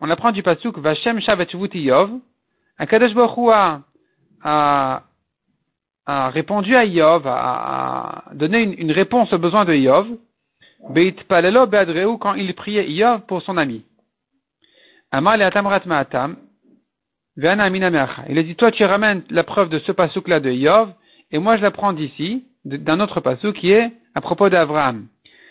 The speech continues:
Palel Avraham el Elokim, Ve'irpa Elokim et Avimelech, Ve'et Ishto, Ve'amota, Ve'gomer. Donc Avraham a prié à Hachem. Hachem a guéri Avimelech, sa femme, ses servantes, et cetera. Uktiv,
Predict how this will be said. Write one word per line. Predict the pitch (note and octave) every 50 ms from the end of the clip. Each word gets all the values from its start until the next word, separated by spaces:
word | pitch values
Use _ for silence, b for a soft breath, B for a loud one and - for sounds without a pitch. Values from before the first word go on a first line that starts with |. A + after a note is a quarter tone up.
| b b b b
Palel | C3+ C#3+ E3 E3+ - - G#3 A3 B3+ C4+ B3+
Avraham | A#3 G#3+ A3+ A#3+ A3+
el | A3 G#3+ G#3 G3
Elokim, | F#3 F3 - - D3+ D3+ F#3+ G3+ A3+ _ _ _ _
Ve'irpa | D#3 C#3 D3+ E3 E3 D#3+ - A#3+ B3 A#3
Elokim | G#3 G3 G3 A3+ G#3+
et | G#3 G3+
Avimelech, | F#3+ E3 F3 F3 G3 G#3+ A3+ G#3+ -
Ve'et | F3 F3 - - - _ _ -
Ishto, | E3+ C#3+ - - - A3+ A#3 A3
Ve'amota, | G3+ F#3+ F3+ F3 F3 E3+ G#3 G#3
Ve'gomer. | F#3 F3 D3+ D3 C#3 B2+ G#2+ G2+ A2 - _ b b b b b b b b b
Donc | C#3+ D#3+ D#3
Avraham | G3+ F#3+ F#3+ A3 A#3+ A#3
a | A3+
prié | A3+ - - A3+ A3+
à | G#3+ G3 F3+
Hachem. | E3+ - - D#3 B2+ B2+ -
Hachem | - D3+ - G#3 G3+ F#3+
a | F#3+
guéri | E3+ F#3 F#3+ F#3 G3 E3+
Avimelech, | D3 D3 D3 D3 E3 F#3 G#3+ A3 - - _
sa | C#3 C3+ -
femme, | _ G3+ G3+ G#3+ A3 G#3+ A#3 - _
ses | - C#3
servantes, | - E3 D#3 D3+ E3+ G3+ G3+ F3+
et | E3
cetera. | - D3 - C#3+ C3+ D#3+ G3 G#3+ A#3 A3+ - _ _ _ _ _ _ _ _ _ _ _ _ _ _ _ _ _ _ -
Uktiv, | E3 - - - - C4+ C4 B3+ C4 C4 C#4